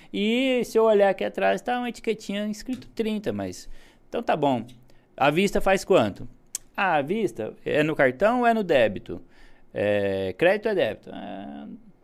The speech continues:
tem diferença? Ah, se fizer no débito eu faço vinte e cinco, se for no crédito eu faço trinta.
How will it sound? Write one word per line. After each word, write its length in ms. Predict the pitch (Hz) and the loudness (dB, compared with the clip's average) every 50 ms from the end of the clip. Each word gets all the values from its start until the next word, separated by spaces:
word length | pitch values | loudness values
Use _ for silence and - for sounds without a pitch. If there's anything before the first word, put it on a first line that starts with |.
| - - - _ _ - - - | -20 -20 -20 _ _ -20 -6 0
tem 140 | - 196 202 | 2 2 2
diferença? 560 | 190 - - 180 208 208 170 123 - - - - - _ - - | 2 0 2 2 4 2 2 0 -2 -6 -14 -20 -20 _ -16 -14
Ah, 60 | - | -14
se 100 | - - | -12 -8
fizer 220 | - 214 220 240 | 0 4 4 4
no 100 | 226 226 | 4 2
débito 320 | 202 175 196 196 196 - 220 | 2 2 2 2 2 0 -4
eu 60 | 208 | -2
faço 260 | - 214 208 208 - | 0 -2 -2 -2 -2
vinte 160 | 196 226 233 | -2 -2 -2
e 40 | 226 | -4
cinco, 260 | - - 156 120 - | -4 -6 -6 -6 -6
se 80 | - - | -8 -8
for 160 | - 165 170 | -4 -4 -2
no 100 | 175 170 | -2 -4
crédito 300 | 135 147 156 160 156 - | -2 0 0 0 0 -2
eu 60 | 170 | -4
faço 260 | - 180 180 175 - - | -4 -2 -2 -2 -4 -6
trinta. 420 | - 147 127 113 104 - - | -6 -4 -4 -4 -4 -6 -12